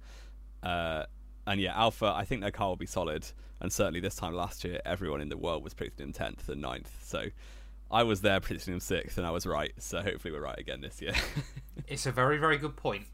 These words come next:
Speaker 2: Uh, I've also gone seventh. I, however, have put Bottas thirteenth, uh, and Zhou Guanyu fifteenth between the Haas drivers.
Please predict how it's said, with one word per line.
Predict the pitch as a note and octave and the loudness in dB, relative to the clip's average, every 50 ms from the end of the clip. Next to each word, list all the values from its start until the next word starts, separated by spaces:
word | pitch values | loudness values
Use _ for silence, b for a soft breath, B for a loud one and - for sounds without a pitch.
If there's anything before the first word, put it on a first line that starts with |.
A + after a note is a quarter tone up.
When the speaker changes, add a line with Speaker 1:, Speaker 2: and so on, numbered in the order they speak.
| - | 6
Speaker 2:
Uh, | D#3+ D3+ D#3 D#3 F#3 | 8 10 10 12 12
I've | G3+ G3+ F3+ - | 10 10 8 6
also | G#3 G3+ G3 F#3+ - G3 F#3 | 6 6 6 8 8 8 8
gone | E3 E3+ E3+ E3 | 8 8 6 6
seventh. | - - - F3+ E3 E3 F3 D#3+ - - - - | 4 6 6 6 6 6 2 -4 -6 -6 0 4
I, | D3+ D#3 D#3 D#3 | 6 8 8 6
however, | - - E3 D3 D3+ D3+ C3+ C#3 C#3+ | 6 4 4 6 6 4 4 4 2
have | C3 - | 2 0
put | D#3+ - - | -2 -2 2
Bottas | - E3 D#3+ - - C#3+ - - - | 4 4 4 4 4 2 2 2 0
thirteenth, | - - - - G#3 G3 F#3+ - - - - A#2 C#3 D#3 - - - - - B B B B B B B B B | -4 -4 2 4 6 6 6 6 4 0 -2 -2 -4 -6 -8 -10 -12 -12 -12 B B B B B B B B B
uh, | B2 B2 B2 B2 - | 4 6 6 6 6
and | C3 B2+ B2 B2 | 6 4 4 4
Zhou | B2 D3+ D3 C3+ | 4 4 4 6
Guanyu | C#3 C#3+ C3+ C3 C3 B2+ B2+ | 8 6 6 6 6 2 2
fifteenth | C3 - - D3 C3 - - - B2+ B2 - - | 0 -2 -2 -2 -2 0 0 0 0 0 -2 -4
between | C3 B2 - - - - B2+ A#2 A2 | -4 -4 -4 -4 -2 -2 -2 -2 0
the | A2 G#2+ | -2 -2
Haas | - A#2 G#2+ - - | 0 -2 -2 -2 -4
drivers. | - - G2 F#2 F#2+ F#2 G2 F#2 - - - | -4 -4 -4 -4 -4 -6 -6 -4 -4 -4 -4